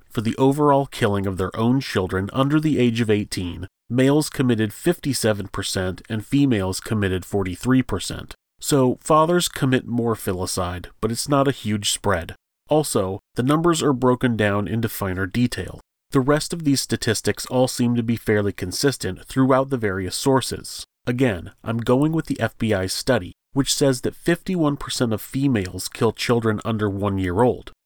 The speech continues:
which they also say consists of forty percent of filicides.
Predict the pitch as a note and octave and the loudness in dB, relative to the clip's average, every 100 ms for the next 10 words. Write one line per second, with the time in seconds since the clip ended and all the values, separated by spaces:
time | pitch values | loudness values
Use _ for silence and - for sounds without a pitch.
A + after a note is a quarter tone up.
0 | _ B2+ D3 - B2+ G#2 D3+ E3 C3+ - | _ 0 0 2 0 4 2 4 0 0
1 | G#2+ G2+ A2 G#2 - C#3+ G#2 - - G#2 | -2 -2 -4 -4 2 2 2 -4 -6 -6
2 | - B2 A2+ G#2 G#2 - G#2+ G2 F#2 - | -2 0 2 0 -2 0 0 0 -4 0
3 | A#2+ G2+ - E2+ D#2+ - - | 0 2 -2 -6 -8 -12 -14